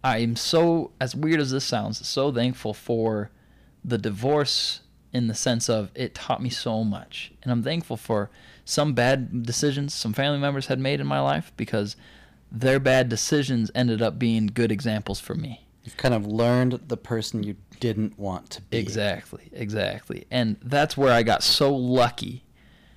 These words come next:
Speaker 1: Um, and I say lucky in, in my life, I can s-, I, I send it all up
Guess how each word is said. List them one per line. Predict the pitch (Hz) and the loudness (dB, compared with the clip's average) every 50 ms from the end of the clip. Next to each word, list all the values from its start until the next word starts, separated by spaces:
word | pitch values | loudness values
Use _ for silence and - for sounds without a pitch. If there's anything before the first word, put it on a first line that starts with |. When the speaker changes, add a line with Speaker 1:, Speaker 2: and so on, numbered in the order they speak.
| - - - | -20 -8 -2
Speaker 1:
Um, | 135 123 107 104 104 101 95 - - - - _ _ _ _ _ _ - | 0 2 4 4 4 2 0 -2 -4 -10 -14 _ _ _ _ _ _ -2
and | 135 131 - - | -2 0 2 4
I | - 156 156 | 4 4 4
say | - - - 160 165 165 | 4 4 4 6 6 6
lucky | 151 147 147 139 139 - - 135 131 135 131 - | 6 6 6 6 4 4 4 4 4 2 2 -2
in, | - 110 107 - - - | -2 -2 -2 -4 -4 -2
in | 117 117 120 | 0 0 2
my | 131 143 147 147 135 | 4 4 4 4 4
life, | 123 110 98 98 104 101 - - - | 6 4 4 4 2 0 -2 -2 0
I | 120 110 110 107 | 2 2 2 2
can | - - 110 | 0 -2 -2
s-, | 104 - - - 107 | -2 -2 -4 -2 0
I, | 107 98 95 - - | 0 0 0 0 0
I | 110 110 110 | -2 -2 0
send | - - - - - 120 113 107 | 0 0 0 2 4 4 4 4
it | 107 107 | 4 6
all | 110 117 113 107 110 | 6 6 6 6 6
up | 113 107 - - | 4 4 2 -2